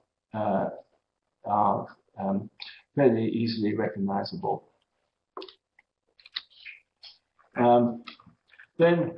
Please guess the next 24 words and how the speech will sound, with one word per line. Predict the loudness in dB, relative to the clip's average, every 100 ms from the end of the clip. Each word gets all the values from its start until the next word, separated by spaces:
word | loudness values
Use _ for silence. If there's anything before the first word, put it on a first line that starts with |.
| 0
what | 4
about | 4 4 2 0
the | -4
population | -4 -2 -2 -2 -2 -4 -2 0
or, | 0 -2
or | -4 -4
the | -4
amount | -2 0 0 -4
of | -10 -4
pathogen | -4 -4 -8 -10 -8
in | -10
the | -10 -4
plant? | 0 0 -4 -8 _ _ _ _ _ 2
Well, | 2 2
the | -2
question | 0 0 0 -2 0
of | 0 0 -2 -6
the, | -2 0 0 -2
the | -2 0 0 -2 -8 _ _ -4
amount | 0 4 4 4 2 -2 -12 _ _ _ _ -12
in | -8 -6
the | -6
plant, | -2 0 0 -2 -8 _ -4
uh, | 0 2